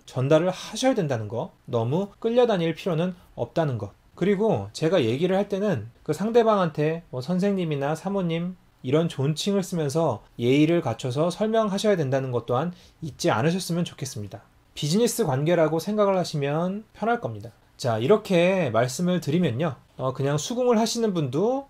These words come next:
여럿 계세요. 이렇게 수긍을 하시면 날짜를 협의하시고 이삿날 방문해서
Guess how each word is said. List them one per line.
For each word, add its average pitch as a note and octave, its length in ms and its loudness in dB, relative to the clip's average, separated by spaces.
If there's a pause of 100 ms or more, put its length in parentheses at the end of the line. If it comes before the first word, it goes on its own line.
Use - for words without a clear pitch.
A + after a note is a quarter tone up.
여럿 C#3 300 4
계세요. G2+ 320 -10 (240)
이렇게 F#3+ 320 2
수긍을 A3+ 360 2
하시면 G#3+ 440 2 (160)
날짜를 F3+ 520 6
협의하시고 G3+ 840 0 (120)
이삿날 D#3+ 600 0
방문해서 C3+ 760 -2